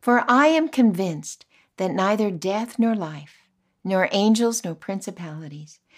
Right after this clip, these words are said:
nor things present nor things to come, nor powers, nor height, nor depth, nor any other created thing will be able to separate us from the love of God, which is in Christ Jesus our Lord.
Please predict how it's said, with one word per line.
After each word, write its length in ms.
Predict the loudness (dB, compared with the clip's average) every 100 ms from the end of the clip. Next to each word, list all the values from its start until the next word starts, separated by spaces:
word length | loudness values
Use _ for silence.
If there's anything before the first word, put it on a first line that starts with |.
| -20 _
nor 160 | -2 0
things 340 | 2 2 0
present 520 | -4 -2 0 0 -2
nor 140 | -4 -10
things 400 | -8 -4 -2 -4
to 100 | -8
come, 400 | -12 -14 -12 -14 _ _ _ -20 _ -8
nor 180 | -4 -4
powers, 680 | -6 -6 -4 -4 -6 -6
nor 140 | -8 -8
height, 580 | -6 -2 -2 -4 -12 -20 _ _ _ _ _
nor 160 | -6 -6
depth, 600 | -4 -2 -2 -6 _ _ _ _ _ _
nor 240 | -4 -4 -4
any 320 | -4 -4 -6
other 280 | -6 -2 -2
created 560 | -2 -6 -6 -8 -12 -12
thing 280 | -10 -10 -14 _ _ _ _
will 100 | -6
be 180 | -6 -4
able 320 | -4 -4 -6
to 180 | -8 -8
separate 680 | -6 -4 -6 -6 -10 -10 -12
us 160 | -16
from 260 | -12 -8 -8
the 120 | -8
love 380 | -10 -6 -6 -6
of 180 | -10 -12
God, 260 | -14 -14 -20 _ _ _ _
which 260 | -8 -6 -6
is 600 | -2 0 0 -4 -8 -10 -12 _
in 160 | -6 -6
Christ 480 | -6 -8 -8 -10 -8
Jesus 520 | -6 -6 -8 -10 -10
our 160 | -12
Lord. 260 | -14 -16 -18